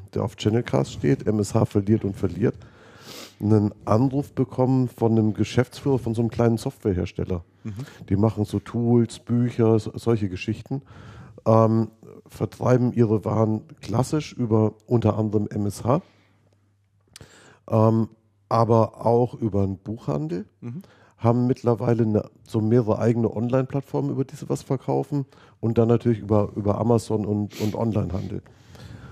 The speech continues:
Speaker 1: Und der rief an, so, hab, hab deinen Artikel gelesen, ist sehr interessant und ist in Wirklichkeit doch schlimmer, als du schrei-, als du schreibst. Sie, wie meint das? Und dann sagt er, das, ähm,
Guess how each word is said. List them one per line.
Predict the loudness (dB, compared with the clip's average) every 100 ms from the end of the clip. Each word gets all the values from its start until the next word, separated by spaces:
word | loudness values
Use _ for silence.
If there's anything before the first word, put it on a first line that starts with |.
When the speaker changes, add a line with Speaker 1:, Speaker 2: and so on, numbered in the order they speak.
| -20 -20 -20 -20 -20 -20 -6
Speaker 1:
Und | -4 -2 -4 _ 2
der | 2 2
rief | -2 -2
an, | -2
so, | 0 0
hab, | -4 -2
hab | -4 -2
deinen | 0 0
Artikel | -2 -6 -8 -6
gelesen, | -4 -2 -4 -6 -6
ist | -2 2
sehr | 2
interessant | 2 2 0 0 0 0 -2 -4
und | -4 0
ist | -2 0
in | -2 0
Wirklichkeit | -2 -2 -4 0 0
doch | 0
schlimmer, | -4 -2 2 4
als | 2 -2
du | -8
schrei-, | -4 -2 0
als | -2 -2
du | -4
schreibst. | -4 0 2 2 -2 -20 -20 -20 -20
Sie, | _ -8 -8 -12 -16 -20 _
wie | -4 -2
meint | 0 0 2
das? | 2 2 -6 _ _ -20 -16 -16 -4
Und | 2
dann | 4 4
sagt | 2 0 4
er, | 4 2 -8 -20 -2
das, | 2 2 0
ähm, | 2 4 4 0